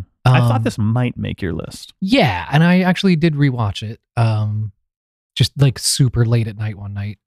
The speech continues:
Speaker 2: Um, yeah, a-, another one of those big ensemble casts.
Speaker 1: Big.
Speaker 2: You got,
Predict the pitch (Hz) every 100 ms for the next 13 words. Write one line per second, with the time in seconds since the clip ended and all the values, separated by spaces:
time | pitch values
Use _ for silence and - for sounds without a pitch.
0 | 123 113 110 110 101 _ _ _ _ _
1 | _ _ _ - 139 135 - 131 131 139
2 | 156 160 156 151 139 120 113 131 120 117
3 | 110 113 98 95 - 139 139 107 101 -
4 | _ _ _ - - 120 117 131 120 113